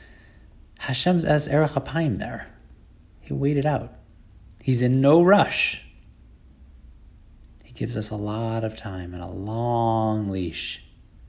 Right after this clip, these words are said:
But the other side of things, when, when the hammer comes down, if we don't do teshuvah, then we see, wow, look how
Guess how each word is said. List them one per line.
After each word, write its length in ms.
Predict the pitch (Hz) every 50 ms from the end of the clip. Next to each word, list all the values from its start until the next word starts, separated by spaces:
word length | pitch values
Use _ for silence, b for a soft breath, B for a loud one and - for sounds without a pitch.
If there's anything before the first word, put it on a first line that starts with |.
| b b b b - -
But 420 | - 127 117 107 - - - - - -
the 100 | - 120
other 160 | 120 135 120
side 260 | 110 - 92 90 87
of 80 | 85 -
things, 320 | - 90 85 85 87 -
when, 360 | 92 92 101 104 107 110 117
when 160 | 110 104 95 95
the 80 | 95
hammer 300 | 92 - 123 139 143 143
comes 260 | 117 - 123 101 98
down, 260 | 95 104 107 117 110 95
if 80 | 90
we 60 | -
don't 180 | 92 101 107 110
do 140 | - 101 92
teshuvah, 640 | - 110 92 - - 151 147 123 104 92 90 87 - - B B B B B B B B B B B B B B B B B
then 160 | - 127 147 160
we 100 | 143 123
see, 320 | - - - - 113 104
wow, 460 | 98 95 98 107 104 85 80 85 - -
look 240 | 107 98 113 123 -
how 140 | 160 160